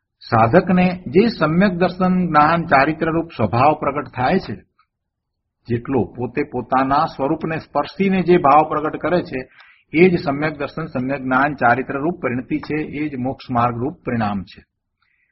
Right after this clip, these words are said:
દ્રવ્ય સ્વભાવને સ્પર્શીને. દ્રવ્ય સ્વભાવ કેવો છે? શુદ્ધ છે. પોતાનો ભગવાન આત્માનો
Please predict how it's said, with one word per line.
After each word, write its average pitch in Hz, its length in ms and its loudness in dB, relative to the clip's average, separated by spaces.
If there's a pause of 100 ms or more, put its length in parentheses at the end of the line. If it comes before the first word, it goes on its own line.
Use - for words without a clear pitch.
(720)
દ્રવ્ય 180 280 4
સ્વભાવને 151 640 4
સ્પર્શીને. 117 580 -6
દ્રવ્ય 147 540 -4
સ્વભાવ 151 460 0
કેવો 175 240 0
છે? 156 120 -8
શુદ્ધ 156 300 -8
છે. 175 200 -12
પોતાનો 147 480 -4
ભગવાન 135 360 0
આત્માનો 139 480 -2